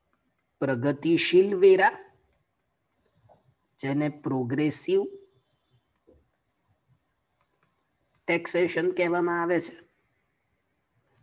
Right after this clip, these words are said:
ત્યારબાદ છે પ્રતિગામી વેરા, જેને રિગ્રેસિવ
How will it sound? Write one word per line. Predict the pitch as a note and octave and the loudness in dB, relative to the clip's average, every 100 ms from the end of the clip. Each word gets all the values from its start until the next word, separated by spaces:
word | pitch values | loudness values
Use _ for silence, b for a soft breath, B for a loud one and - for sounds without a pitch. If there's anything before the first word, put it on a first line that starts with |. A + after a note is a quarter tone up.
| _ _ _ _ - | _ _ _ _ -2
ત્યારબાદ | C3+ C#3+ D3+ D#3+ D#3 D3+ | 2 4 4 4 4 0
છે | - C#3+ | -2 -4
પ્રતિગામી | C#3+ - B2+ B2 D#3 A#2+ D#2+ G#2 B2 D#3+ | -4 -6 -6 -2 -2 -2 -4 -4 0 4
વેરા, | F3 F3 F#3 - - - _ _ _ _ _ _ _ _ _ _ _ _ _ _ _ _ _ _ _ _ _ - | 4 4 2 -2 -10 -20 _ _ _ _ _ _ _ _ _ _ _ _ _ _ _ _ _ _ _ _ _ -16
જેને | A#2+ B2+ C3 C#3+ C3+ | -8 -6 -4 -4 -6
રિગ્રેસિવ | A2 A2+ A#2 C#3+ D#3 D3+ F3+ F#3+ | -6 -6 -2 0 0 2 0 0